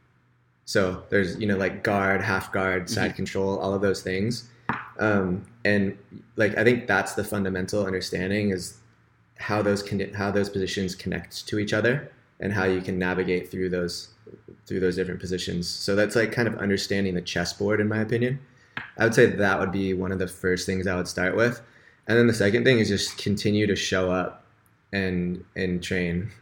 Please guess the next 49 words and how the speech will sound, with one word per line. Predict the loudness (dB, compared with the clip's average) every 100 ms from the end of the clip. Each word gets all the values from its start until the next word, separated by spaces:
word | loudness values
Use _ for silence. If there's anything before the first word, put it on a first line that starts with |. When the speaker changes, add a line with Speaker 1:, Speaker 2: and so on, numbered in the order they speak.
| -18 -4
Speaker 1:
Uh, | 0 2 0 -2
like, | -2 -4 -2
for | 0
me, | 2 2
I've | 2 0 0
had, | 0 0 0
I've | -2
been | -2
training | -2 0 -2
since | -2 -4
I |
was | -4 -4
really | -2 0 -2
little, | -2 -2 -2 -4 -18 -20 _
actually, | -4 -2 4 6 6 6
and | 2 0
I | -2
took | -2 -4 -2
many | -2 0 2
years | 2 2 0
off, | -2 -2 -4 -4
and | -2
I | -2
just, | -2 -2
like, | -4 -2
look | -6 -6 -2
back | -2 -2
and | -2 -4
regret | -4 -6 -4
that | -4 -4
so | -4 -4
much. | -2 -2 -2 -8 -12 -20 _ _ _
When | -2 0 0
you | -2 0
progress | 0 2 0 0
so | -2 -2 0 0
quickly | -2 -4 -2 0 2
when | 0
you're | -2
training, | -4 -4 -2 -2
like, | -4 -6 -10
th-, | -10 -12 _
over | 2 2 2
three | 0 -4
times | -2 -2 -2
a | -2
week | -2 -4 -6
for | -6
sure, | -4 0 0 0